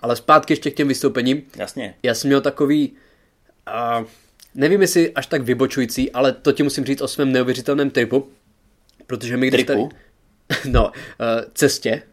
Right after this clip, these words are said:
Speaker 2: Jo.
Speaker 1: No, tak cesta je trip, šo? To je synonym.
Speaker 2: Jo, to já vím.
Speaker 1: Já nevím,
Speaker 2: Já
Speaker 1: jak se
Speaker 2: jenom jsem
Speaker 1: dostat
Speaker 2: správně slyšel.
Speaker 1: Já nevím, jak se dostat tady z toho svého, jako, drogového slovníku. Já se musím nějak překlenout. Každopádně já jsem vystupoval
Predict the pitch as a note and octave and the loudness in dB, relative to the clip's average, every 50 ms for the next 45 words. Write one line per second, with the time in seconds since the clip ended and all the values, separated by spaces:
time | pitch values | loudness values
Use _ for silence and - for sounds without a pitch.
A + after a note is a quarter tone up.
0 | _ - G#2+ A2 G#2+ C#3 C#3 A#2+ A#2+ A#2 - A#2+ A2 - - G#2+ A2+ A2 A2+ - | _ -4 -2 -2 0 2 0 0 0 -4 -8 -12 -10 -8 -6 -4 -4 -4 -4 -4
1 | A2+ A2 - - - - - - - - - - A#2+ A2 A2 A2 A2+ C3 D3+ D#3 | -6 -6 -6 -10 -16 -18 -18 -18 -18 -18 -14 -12 -10 -8 -4 0 2 2 2 0
2 | - - - G#2+ A2 A2 A2+ A2+ A2 - C3 C3 C#3 D3 D3+ D3+ - B2+ C#3+ D3+ | -2 -6 -6 -6 -6 -6 -8 -6 2 4 6 6 6 6 6 6 6 6 8 6
3 | D3 C#3+ C#3 D#3 D3+ C3+ - - B2+ B2+ C#3 C#3+ C3+ - D3+ C#3+ - - G#2+ F#2+ | 6 6 6 4 4 6 6 6 6 6 6 4 0 0 -4 -4 -2 -2 -2 -2
4 | F#2 - - B2+ B2+ B2 C3+ C#3 C#3+ C#3+ C3 - D3+ C#3+ C3+ - C#3+ B2+ - C3 | -2 -4 -2 0 2 2 2 2 0 0 0 0 0 0 2 2 0 0 2 0
5 | B2+ B2+ - - C3 B2 A#2 - C3+ B2 A#2+ A#2+ A#2+ A2+ A2+ - - - - _ | 0 0 0 0 -2 -2 0 0 0 0 2 0 -2 -4 -6 -12 -18 -20 -20 _
6 | _ _ - B2+ - B2+ A2+ A2 - _ _ C3 A#2 A2+ B2 B2 A#2 B2 A#2+ B2+ | _ _ -14 -10 -8 -8 -8 -8 -12 _ _ -6 -2 0 2 2 4 4 4 4
7 | B2 B2 A#2+ - - B2+ A#2+ B2+ A#2+ A2 - - G#2 G2+ - A#2+ A#2 A2 - A#2+ | 4 2 2 0 -2 -2 0 0 -2 -4 -4 -4 -4 -4 -4 -6 -8 -8 -8 -6
8 | A2+ A#2 A2+ - - - - - - - _ - - C#3 B2 - B2+ A#2+ A#2+ B2 | -6 -6 -6 -8 -12 -20 -20 -20 -20 -20 _ -2 0 0 2 4 4 4 4 2
9 | B2+ - C#3 B2 A#2 C#3 C3+ - C#3 C3+ C#3 C#3 C#3 C3+ - E3 D3+ C3+ C3 - | 0 0 0 0 0 2 2 4 4 4 4 2 0 0 -2 -2 -4 -4 -4 -6
10 | - C#3 - - C3+ B2 B2 C3 C3 C3 C3 C3 C3+ B2+ | -6 -8 -6 -4 -4 0 2 4 4 4 4 2 0 -2